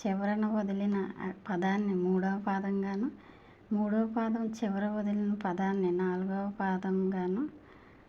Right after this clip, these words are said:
నాలుగో-, మొదటి, నాలుగవ పాదం మొదటి పదంగాను స్వీకరించినట్లయితే ముక్త పదగ్రస్త అలంకారము అంటారు. ఉదాహరణ సుధతి నూతన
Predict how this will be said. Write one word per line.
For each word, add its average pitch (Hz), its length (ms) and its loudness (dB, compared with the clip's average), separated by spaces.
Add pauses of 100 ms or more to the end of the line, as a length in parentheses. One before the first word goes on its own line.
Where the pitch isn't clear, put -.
(180)
నాలుగో-, 202 420 0
మొదటి, 202 440 -2
నాలుగవ 202 580 0
పాదం 214 440 0
మొదటి 180 320 0
పదంగాను 190 880 0
స్వీకరించినట్లయితే 185 1120 -4 (600)
ముక్త 185 320 -2
పదగ్రస్త 196 960 -2
అలంకారము 180 1000 0 (560)
అంటారు. 180 600 -4 (1800)
ఉదాహరణ 233 600 4
సుధతి 208 720 0
నూతన 202 720 4